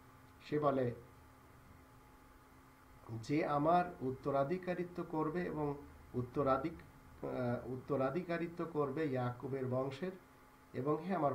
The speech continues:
প্রতিপালক, তাকে সন্তোষ, সন্তোষ ভাজন করো।" "ইয়া জাকারিয়া ইন্না নুবাশশিরুক-, নুবাশশিরুকা বিগুলাম।" আল্লাহ বললেন, হে জাকারিয়া, আমি তোমাকে একটি পুত্রের সুসংবাদ দিচ্ছি,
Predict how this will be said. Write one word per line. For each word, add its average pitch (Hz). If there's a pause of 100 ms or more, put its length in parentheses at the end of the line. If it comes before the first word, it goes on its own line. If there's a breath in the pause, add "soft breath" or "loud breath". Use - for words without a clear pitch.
প্রতিপালক, 156 (380)
তাকে 131 (1200)
সন্তোষ, 147 (320)
সন্তোষ 131
ভাজন 123
করো।" 76 (880)
"ইয়া 123
জাকারিয়া 139
ইন্না 120
নুবাশশিরুক-, 127 (100)
নুবাশশিরুকা 131
বিগুলাম।" 110 (960)
আল্লাহ 147
বললেন, 185
হে 160
জাকারিয়া, 151
আমি 143
তোমাকে 131
একটি 120
পুত্রের 131 (600)
সুসংবাদ 156
দিচ্ছি, 196